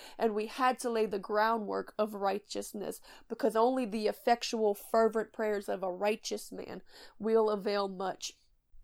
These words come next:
And my word isn't gonna change your mind on that, but God's word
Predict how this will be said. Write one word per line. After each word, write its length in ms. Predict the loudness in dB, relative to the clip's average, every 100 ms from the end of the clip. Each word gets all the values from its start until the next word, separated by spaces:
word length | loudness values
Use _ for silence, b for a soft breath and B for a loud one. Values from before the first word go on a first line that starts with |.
| b b
And 200 | -2 2
my 220 | 6 6
word 340 | 6 4 4 2
isn't 280 | 0 -2 -2
gonna 200 | 0 0
change 400 | -4 -4 -4 -2
your 120 | -2
mind 340 | 0 -2 -2
on 160 | -4 0
that, 260 | 0 0
but 220 | -2 -6 2
God's 380 | 4 4 0
word 340 | -6 -4 -4